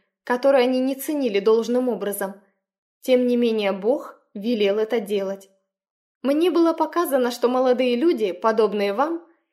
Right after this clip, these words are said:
имеющие в деле истины для настоящего времени всего несколько лет неполноценного опыта, не готовы к тому, чтобы Бог возложил на них большую ответственность и поставил руководить этой работой.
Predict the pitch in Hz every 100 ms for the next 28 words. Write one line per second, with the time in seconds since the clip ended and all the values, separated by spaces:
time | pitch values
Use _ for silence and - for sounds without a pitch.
0 | _ 262 285 370 302 233 254 240 208 262
1 | 240 - 269 - 240 220 214 226 233 254
2 | 254 254 240 214 220 330 302 214 196 -
3 | _ - - 285 302 285 285 247 240 226
4 | 233 339 269 233 220 220 233 233 247 220
5 | 202 - 294 330 262 190 185 - _ _
6 | _ 240 302 359 349 359 247 208 202 -
7 | 202 233 330 - _ _ - - 226 247
8 | 285 381 277 269 254 240 311 330 320 330
9 | 262 208 247 - 247 226 202 202 - 208
10 | 208 208 - _ _ _ 240 240 220 -
11 | 302 320 320 - 233 247 214 208 202 269
12 | - 226 226 214 214 196 190 196 214